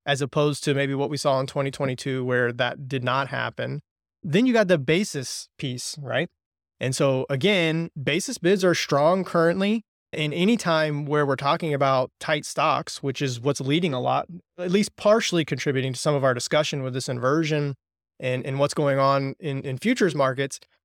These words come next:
right? That also means there are opportunities for basis to potentially be had, right? So if we continue to have kind of this discussion over, over tight stocks,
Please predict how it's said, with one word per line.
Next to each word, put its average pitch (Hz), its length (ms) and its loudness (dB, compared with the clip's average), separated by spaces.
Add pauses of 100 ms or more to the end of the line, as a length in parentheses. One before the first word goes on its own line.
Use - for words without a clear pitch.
right? 139 140 2
That 233 160 4
also 254 300 4
means 180 540 0 (180)
there 175 260 2
are 180 420 6
opportunities 214 640 0
for 185 140 0
basis 180 440 0
to 151 100 0
potentially 139 540 -2
be 123 160 -4
had, 113 280 -2
right? 147 240 2
So 147 180 -4
if 135 120 -6
we 190 100 0
continue 196 640 2 (380)
to 143 100 -4
have 156 400 0
kind 160 180 0
of 139 60 -4
this 151 200 -2
discussion 160 500 0
over, 139 300 0
over 135 260 0
tight 151 280 -2
stocks, 151 600 -2